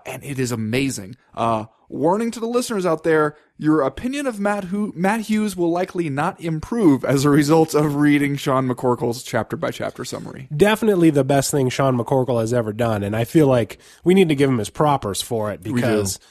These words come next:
Speaker 2: Sir Nigel Longstock seems to like to make Sean McCorkle one, one of his whipping boys on Master Tweet Theater.
Speaker 1: Yeah, he's
Speaker 2: So
Speaker 1: been, he's been put on some sort of Master Tweet Theater, uh, no-fly list, I think.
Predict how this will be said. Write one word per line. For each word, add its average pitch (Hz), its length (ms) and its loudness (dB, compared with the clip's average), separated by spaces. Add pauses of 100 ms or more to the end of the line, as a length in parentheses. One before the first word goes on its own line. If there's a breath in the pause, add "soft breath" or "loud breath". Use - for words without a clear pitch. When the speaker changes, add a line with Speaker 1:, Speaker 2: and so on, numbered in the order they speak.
(240 soft breath)
Speaker 2:
Sir 170 160 2
Nigel 151 300 4
Longstock 131 880 -2
seems 131 320 0
to 131 120 -2
like 120 180 -2
to - 80 -8
make 120 200 -2
Sean 117 260 -2
McCorkle 110 500 -2 (400 soft breath)
one, 135 200 0
one 131 120 4
of 117 100 0
his 110 120 -4
whipping 123 320 2
boys 104 380 -2
on 110 160 -2
Master 117 280 -2
Tweet 104 240 -8
Theater. 104 440 -4
Speaker 1:
Yeah, 156 340 2
he's 151 140 0
Speaker 2:
So 120 160 4
Speaker 1:
been, 170 80 4
he's 214 100 2
been 208 140 0
put 185 160 2
on 151 100 0
some 151 160 -4
sort 147 240 0
of 127 60 0
Master 139 320 -4
Tweet 135 480 -8
Theater, 127 420 2
uh, 110 140 2
no-fly 131 580 0
list, 110 460 -2
I 107 120 -4
think. 110 380 -8